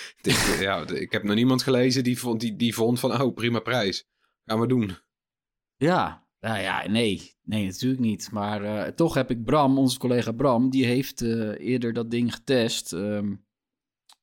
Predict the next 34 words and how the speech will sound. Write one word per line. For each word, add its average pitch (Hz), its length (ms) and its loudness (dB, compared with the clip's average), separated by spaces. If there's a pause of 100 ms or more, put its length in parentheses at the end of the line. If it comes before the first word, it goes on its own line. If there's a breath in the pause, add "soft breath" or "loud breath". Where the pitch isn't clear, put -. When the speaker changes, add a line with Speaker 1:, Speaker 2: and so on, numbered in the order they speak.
Speaker 2:
ja, - 320 -8 (120)
die 110 180 -4
wil, 143 520 -2
wilde 165 220 2
het 147 100 2
wel 180 140 2
graag 123 240 0
gaan 120 160 -2
testen. 107 500 -4 (680)
Hij 127 80 0
was 170 140 4
er 208 80 4
niet 202 120 4
eens 196 280 4
heel 185 340 4
negatief 127 540 2
over. 95 580 -2
Maar 95 160 -10
ik 117 100 -12
kan 131 140 2
me 147 60 2
niet 147 120 0
voorstellen 139 560 -4
dat 131 160 -4
hij, 131 100 2
eh, 127 480 -2
dat 123 160 -2
er 127 60 -10
die 127 100 -2
honderddertig 123 500 0
euro 117 280 0
voor 110 160 -6
gaat - 160 -6
aftikken. 107 520 -6